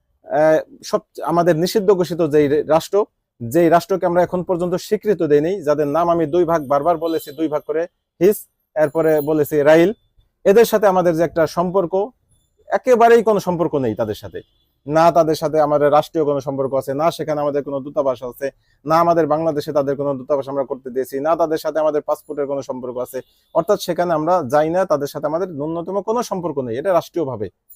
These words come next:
তো সেই রাষ্ট্রের যখন আমাদের এখানে কারো যাওয়া আসা থাকবে, তার মানে সে রাষ্ট্রের বিরুদ্ধে কোনো কাজ করতেছেন, কারণ রাষ্ট্র যেটাকে নিষিদ্ধ করেছে,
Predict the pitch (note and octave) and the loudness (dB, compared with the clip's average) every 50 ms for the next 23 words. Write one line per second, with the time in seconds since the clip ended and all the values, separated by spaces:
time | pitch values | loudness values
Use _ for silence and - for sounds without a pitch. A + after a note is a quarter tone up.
0 | _ _ _ _ _ _ _ _ _ _ _ _ _ E3 D3+ - - G3 A#3 A#3+ | _ _ _ _ _ _ _ _ _ _ _ _ _ -6 -2 2 4 4 6 6
1 | A3+ A3 G3 - - A3 G#3+ G3+ F3+ G3 F#3+ - F#3+ F#3+ F#3 F3 - _ _ _ | 4 4 4 4 4 4 4 4 2 0 0 2 0 0 0 -4 -10 _ _ _
2 | _ _ _ _ _ _ _ - D3 D#3+ E3 D#3+ F3 F3+ - - D3+ - F3+ E3+ | _ _ _ _ _ _ _ -2 2 4 4 4 4 2 2 0 -2 -2 0 0
3 | F3+ F3 F3 - - - - - D#3 D#3 D#3 C#3 D#3+ E3+ F3+ F3 C#3+ F3 D3 D#3+ | 0 0 0 -2 -4 -6 -2 0 2 2 2 4 4 4 4 4 2 0 -2 -2
4 | D3+ C#3+ C#3+ D3+ D#3 D#3+ _ _ _ _ _ F3 E3+ E3+ D#3+ D#3+ F3 G#3 A#3+ A3 | -2 -2 0 -2 -2 -2 _ _ _ _ _ 2 2 2 4 4 4 4 4 2
5 | - - F#3+ G#3+ E4 - _ _ _ _ _ _ _ _ _ - D3 D#3+ - - | 2 2 0 0 -2 -4 _ _ _ _ _ _ _ _ _ 0 0 0 0 0
6 | - G3+ G3 E3+ C3 D3 F#3 A3 G3 F#3+ A3 F3+ F#3+ E3+ D#3+ D3+ D#3 C#3 - - | 2 2 2 2 4 2 2 4 4 4 4 4 4 2 0 0 0 -2 -2 -4
7 | D#3 C#3 - B2+ - B2+ A#2+ - D3 C#3 C3 C#3 E3 F3 - - A3 G#3 F#3+ G#3 | -6 -6 -6 -8 -10 -10 -4 -2 -2 0 2 2 0 0 2 4 4 4 4 4
8 | F#3 G3+ F3+ F#3+ E3+ E3+ - G3 F3 D#3+ F#3 E3+ F3 D#3 D3+ - D#3+ | 2 2 0 0 -2 -2 -2 -4 -2 -2 -2 -2 -2 -2 -2 -4 -6